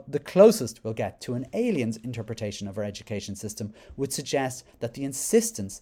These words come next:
of a certificate in Catholic religious education is problematic at best. Obviously, my view is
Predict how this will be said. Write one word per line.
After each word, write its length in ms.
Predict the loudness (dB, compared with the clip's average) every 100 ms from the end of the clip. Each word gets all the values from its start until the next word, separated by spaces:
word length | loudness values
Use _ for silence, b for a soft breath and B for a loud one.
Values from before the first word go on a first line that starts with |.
| b
of 100 | -6
a 60 | -4
certificate 540 | -4 -4 -2 -4 -4
in 120 | -8 -8
Catholic 400 | -6 -6 -6 -6
religious 320 | -8 -8 -6
education 600 | -8 -8 -8 -8 -6 -10 b b
is 140 | -8 -8
problematic 880 | -16 -2 2 2 0 -2 -6 -12 -18 b b b
at 180 | -10 -12 _
best. 480 | -2 -2 -4 -10 -14 _ b b b b _ 4
Obviously, 560 | 6 6 0 -4 -4 -6
my 220 | -2 -2
view 320 | -2 -4 -4
is 360 | -6 -6 -6 -10